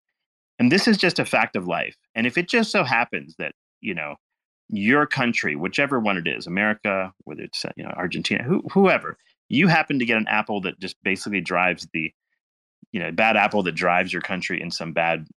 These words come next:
direction, guess what? <laughs> Like, you know, th-, i-, it's your population's fault for having given birth to that creature. And your children and their children are gonna suffer for it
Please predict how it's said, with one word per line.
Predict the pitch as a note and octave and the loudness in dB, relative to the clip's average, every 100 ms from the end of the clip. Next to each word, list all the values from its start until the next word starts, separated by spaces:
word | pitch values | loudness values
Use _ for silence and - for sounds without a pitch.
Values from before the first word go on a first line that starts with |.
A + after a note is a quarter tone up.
| _ - | _ -12
direction, | F2+ G2+ F3 - - F#2+ | -4 0 2 0 -4 -2
guess | A#2+ D#3 | -2 -2
what? | - G3 D3+ - | -2 -2 -2 -4
<laughs> | _ _ _ _ _ _ _ _ _ _ - - | _ _ _ _ _ _ _ _ _ _ -8 0
Like, | C3+ - | 2 4
you | - C3+ | 4 4
know, | D#3+ B2 - - - | 4 2 -2 -8 -8
th-, | G#2+ G2+ - _ _ - | -6 -4 -4 _ _ -6
i-, | A2 - | -6 -2
it's | C3+ D3 - | -4 -2 -4
your | G#2+ C#3+ G3 | 2 2 2
population's | - E3+ F3 D#3 D3 - A#2+ - | 2 0 2 0 0 -2 -8 -2
fault | D#3+ D#3+ - | 2 2 0
for | G#2+ | -4
having | A2 G#2+ | -2 -2
given | G2 G#2 F#2 | -2 -2 -4
birth | G#2 - | -4 -6
to | E2+ | -8
that | D2+ - | -8 -6
creature. | G2 - - - _ _ _ _ _ _ _ | -6 -6 -12 -16 _ _ _ _ _ _ _
And | G#2+ G2 F#2 | -2 0 -2
your | G2+ G#2+ C3+ E3+ E3+ | -2 2 4 4 2
children | - D3+ C#3+ B2 G2 | 0 0 0 0 0
and | F#2 G2 F2+ | 0 -2 2
their | A2 C3 | 2 2
children | - G#2+ F#2 F2+ | -2 -2 -2 -4
are | D#2 | -4
gonna | F2+ D#2+ | -4 -6
suffer | - - B2 - G#2+ | -6 -2 -2 -2 -6
for | - E2+ | -6 -6
it | D#2+ | -6